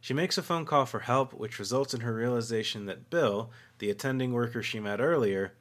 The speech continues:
is in fact the escaped killer, who's killed the real Bill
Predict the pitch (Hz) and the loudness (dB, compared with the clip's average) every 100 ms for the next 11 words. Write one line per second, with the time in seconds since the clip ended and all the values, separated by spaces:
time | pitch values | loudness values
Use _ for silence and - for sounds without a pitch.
0 | _ - 107 104 - 160 151 120 - 104 | _ -10 -8 -8 -4 0 2 0 -4 -6
1 | 101 98 92 - - 185 120 82 - - | -4 0 -2 -4 -4 0 0 0 -6 -20
2 | - _ 120 101 - 135 120 104 92 151 | -20 _ -6 -6 0 2 2 -2 -2 2
3 | 170 127 110 98 98 | 2 2 0 -2 -2